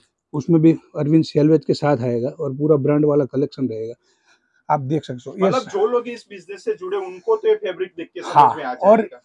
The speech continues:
Speaker 1: बड़ी बात चिंतन भाई ये है कि बड़ा पन्ना ब्रांड वाला collection एक सौ सत्तर, एक सौ अस्सी, दो सौ रुपए के अंदर अंदर सब डिजाइनें मिल जाएगी और इसमें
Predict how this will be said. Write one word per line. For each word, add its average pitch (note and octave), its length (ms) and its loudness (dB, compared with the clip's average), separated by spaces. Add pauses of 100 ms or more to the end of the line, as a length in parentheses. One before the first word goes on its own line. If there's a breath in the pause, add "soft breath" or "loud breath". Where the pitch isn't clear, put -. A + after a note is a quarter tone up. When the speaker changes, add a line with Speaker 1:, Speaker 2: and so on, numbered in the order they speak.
Speaker 1:
बड़ी F#3+ 260 4
बात A3 200 4
चिंतन A#3 240 2
भाई A#3 120 4
ये A#3 240 2
है A#3 60 2
कि A3+ 140 2 (200)
बड़ा G3 260 8
पन्ना G#3+ 360 4 (600)
ब्रांड F#3+ 300 8
वाला A3+ 220 10
collection F#3+ 460 -2
एक G#3 140 0
सौ A#3+ 120 2
सत्तर, G3+ 320 0
एक G#3 140 -2
सौ G#3 160 0
अस्सी, G3+ 200 -6
दो F#3 140 6
सौ G#3+ 140 0
रुपए G3 260 0
के G3 180 -2
अंदर F#3 260 2
अंदर F#3 280 0
सब F3 240 -2 (160)
डिजाइनें E3+ 320 2
मिल E3+ 180 -2
जाएगी D#3 260 -2 (300 soft breath)
और F3 140 2
इसमें G3 300 -2